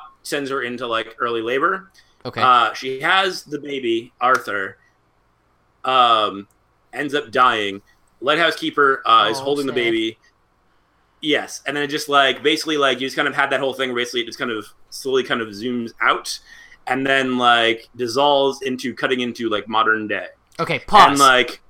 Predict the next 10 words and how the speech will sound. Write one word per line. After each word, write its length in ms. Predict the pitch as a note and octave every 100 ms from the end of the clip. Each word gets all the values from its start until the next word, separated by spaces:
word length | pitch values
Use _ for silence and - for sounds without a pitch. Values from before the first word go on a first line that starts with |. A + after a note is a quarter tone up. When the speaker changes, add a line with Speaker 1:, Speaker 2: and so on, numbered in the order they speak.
| _ _ -
Speaker 2:
Casting. 600 | G3 G3+ G3 D3+ G#2+ F#2+
Speaker 1:
Ah, 120 | - C#3
Speaker 2:
Who's 140 | G3+ G#3
the 60 | G3
Speaker 1:
Jesus. 260 | F#3 D#3
Speaker 2:
lighthouse 360 | E3+ D#3+ D#3+ -
keeper? 360 | D#3+ C3+ C3+
Who's 340 | C#3 D#3 D3 B2
the 80 | B2+
mom? 360 | B2 G2 E2+